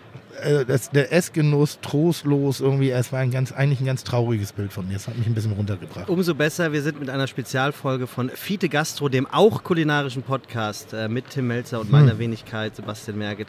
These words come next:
Speaker 2: auf den Online-Marketing-Rockstars
Speaker 1: Ja.
Speaker 2: zweitausendneunzehn.
Speaker 1: Ja, Mann.
Speaker 2: Und wir haben uns was
Speaker 1: Wer kommt?
Speaker 2: Besonderes ausgedacht.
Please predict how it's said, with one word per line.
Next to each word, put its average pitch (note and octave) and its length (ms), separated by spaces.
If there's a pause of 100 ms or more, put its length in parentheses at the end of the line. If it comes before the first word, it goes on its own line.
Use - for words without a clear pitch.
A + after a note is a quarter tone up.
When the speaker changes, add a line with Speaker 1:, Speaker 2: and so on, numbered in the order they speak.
Speaker 2:
auf D#3 220
den D3 140
Online-Marketing-Rockstars B2+ 840
Speaker 1:
Ja. A#2 260
Speaker 2:
zweitausendneunzehn. A#2 720
Speaker 1:
Ja, B2 100
Mann. G#2+ 200 (240)
Speaker 2:
Und D3+ 240
wir D3 100
haben E3+ 120
uns F#3+ 120
was - 60
Speaker 1:
Wer C3 80
kommt? D#3 140
Speaker 2:
Besonderes F#3+ 420
ausgedacht. F3 640